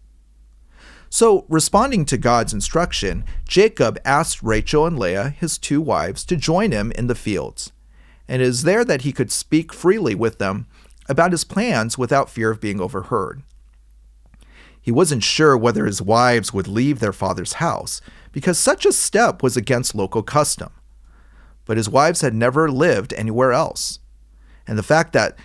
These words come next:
Jacob had conversed with his wives rather than telling them that they were going back to Canaan is evidence of the custom requiring that the daughters have their father's permission before leaving.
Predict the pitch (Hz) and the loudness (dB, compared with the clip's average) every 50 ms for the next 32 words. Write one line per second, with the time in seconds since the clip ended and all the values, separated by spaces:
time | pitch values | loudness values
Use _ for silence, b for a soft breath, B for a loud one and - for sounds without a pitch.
0 | b b b - - 139 156 - 143 113 113 107 - - 120 107 95 101 123 151 | b b b 2 2 2 2 2 0 0 0 -2 -2 -4 -6 -6 -4 0 2 2
1 | 175 175 - - 127 117 - 117 95 - 104 117 131 139 139 123 107 90 - - | 2 2 -2 -2 -4 -2 -2 -2 -4 -2 0 2 4 4 4 4 2 0 -4 -8
2 | - 95 110 113 117 113 113 98 107 98 98 98 - - - 202 240 254 233 160 | -4 0 0 0 2 0 -2 -4 -2 -4 -6 -6 -8 -8 -4 -4 -2 0 -2 -2
3 | 113 156 92 90 87 87 101 117 107 - 117 110 110 101 107 123 117 107 104 98 | -2 -2 -4 -4 -4 -4 -4 -4 -4 -2 -2 -2 -2 -2 -2 -2 -2 -2 -2 -2
4 | - 127 143 165 175 160 - - B B B B B B B B - - 127 110 | 0 2 2 2 0 -2 -6 -16 B B B B B B B B -2 0 0 0
5 | - - 120 113 104 98 98 95 98 - 107 101 - - - 156 180 165 156 101 | 0 -2 -4 -2 -2 -2 -2 -4 -6 -6 -6 -8 -8 0 2 2 2 2 2 0
6 | 104 95 92 90 - - - 113 104 104 98 - - - 170 185 - - - 170 | 0 -4 -4 -6 -8 -6 -8 -8 -8 -8 -12 -10 -4 -4 -2 -2 -2 -2 -2 -2
7 | 151 127 117 - - - 160 160 156 151 131 117 120 104 - - 98 135 - - | -2 -2 -4 -6 -2 0 2 2 2 0 -2 -2 -4 -4 -4 -4 -8 -6 -2 0
8 | 113 123 135 143 - 110 98 90 - - - 113 104 101 101 - - 113 107 98 | 2 4 2 2 0 -2 -4 -4 -6 -6 -2 0 0 0 0 -2 -2 -4 -4 -4
9 | - - 95 87 87 90 90 - - - 110 98 98 92 - - 104 95 90 92 | -4 -4 -4 -4 -4 -6 -8 -10 -8 -6 -6 -4 -4 -4 -4 -6 -8 -6 -8 -8
10 | - - - 92 90 87 82 98 98 90 - - - - | -10 -8 -6 -6 -6 -4 -6 -6 -6 -6 -8 -12 -16 -18